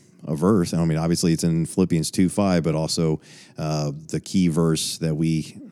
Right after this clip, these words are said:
like to go on here. And, um,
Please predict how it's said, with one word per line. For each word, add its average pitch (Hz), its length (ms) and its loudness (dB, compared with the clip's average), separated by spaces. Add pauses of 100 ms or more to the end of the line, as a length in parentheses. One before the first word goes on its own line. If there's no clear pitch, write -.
(180)
like 82 140 -6
to 82 100 -6
go 80 240 0
on 78 160 0
here. 87 400 2 (600)
And, 90 440 4
um, 85 400 2